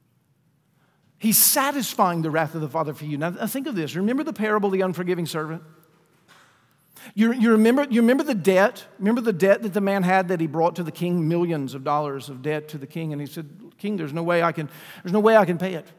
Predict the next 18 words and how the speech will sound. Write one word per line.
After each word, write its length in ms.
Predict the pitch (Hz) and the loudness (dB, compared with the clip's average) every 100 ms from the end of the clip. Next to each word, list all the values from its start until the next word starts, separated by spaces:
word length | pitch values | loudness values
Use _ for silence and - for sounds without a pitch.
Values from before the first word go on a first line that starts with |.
| _ | _
There's 140 | 175 165 | -10 -6
no 80 | |
way 120 | 196 196 | -2 -2
I 60 | |
can 140 | 175 165 | -2 -4
pay 100 | 151 | -6
it." 120 | 135 | -4
And 120 | 160 | -6
the 60 | 147 | -6
king, 340 | 160 180 160 - - - | -4 -4 -4 -8 -20 -18
king 220 | - 180 | -4 -2
said, 220 | 175 190 156 | -2 -4 -4
"You 60 | |
know 80 | 170 | -2
what? 180 | 185 196 - - | -2 -4 -16 -12
I 80 | 147 | -10
forgive 320 | 165 165 170 | -8 -6 -6
you. 140 | 120 | -8